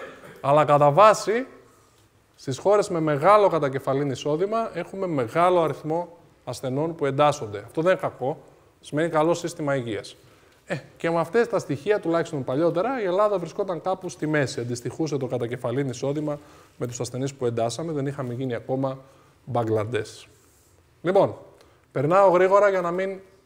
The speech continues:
καταχραστώ το χρόνο. Θέλω να πω λίγα, λίγα πράγματα, πολύ λίγα πράγματα. Είναι πολύ σοβαρό θέμα, πολύ μεγάλο θέμα. Για τη σημασία της απόφραξης. Αυτό είναι ένα άλλο τεράστιο θέμα,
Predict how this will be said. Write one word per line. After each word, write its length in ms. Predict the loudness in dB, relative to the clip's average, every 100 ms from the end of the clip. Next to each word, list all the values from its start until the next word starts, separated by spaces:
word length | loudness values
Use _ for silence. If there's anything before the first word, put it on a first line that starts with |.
| _ _ _ _ _ -20 _
καταχραστώ 520 | -4 -2 0 -2 -4 -4
το 100 | -2
χρόνο. 320 | 0 -2 -2
Θέλω 260 | -2 0
να 100 | 0
πω 200 | 2 0 0
λίγα, 380 | -2 4 4 2 -2
λίγα 360 | 2 4 4
πράγματα, 320 | 4 2 0 0
πολύ 120 | 2
λίγα 220 | 0 0
πράγματα. 280 | -4 -2 -2
Είναι 100 | 0
πολύ 260 | 2 4
σοβαρό 300 | 4 4 4
θέμα, 180 | 4 0
πολύ 200 | -2 -2
μεγάλο 280 | 0 0 -2
θέμα. 240 | -6 -14 -16 -20 -20 -20 -20 -20 -20 -20 -20 _
Για 140 | 0 2
τη 80 | 2
σημασία 380 | 2 2 4
της 140 | 2 2
απόφραξης. 760 | 4 6 4 -2 -12 -12 -14 -16 _ _ _ -20 _ _ _ _ _ _ _ _ -20 -20 _ -4
Αυτό 380 | -4 2 4
είναι 120 | 6 4
ένα 200 | 2 4
άλλο 180 | 4 4
τεράστιο 580 | 2 6 4 4 0 -4
θέμα, 460 | -2 -6 -4 -8